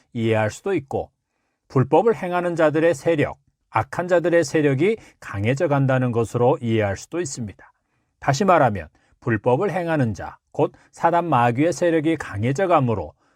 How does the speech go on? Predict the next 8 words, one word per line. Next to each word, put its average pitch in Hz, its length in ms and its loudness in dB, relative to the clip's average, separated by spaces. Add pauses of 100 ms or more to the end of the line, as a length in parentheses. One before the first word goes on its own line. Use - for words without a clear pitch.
(140)
불의하고 107 640 0
악한 131 420 -2
자들이 135 440 2 (260)
득세하는 110 560 0
세상이 107 500 -2
되어 101 360 -2
간다는 95 460 -6
것입니다. 135 580 -6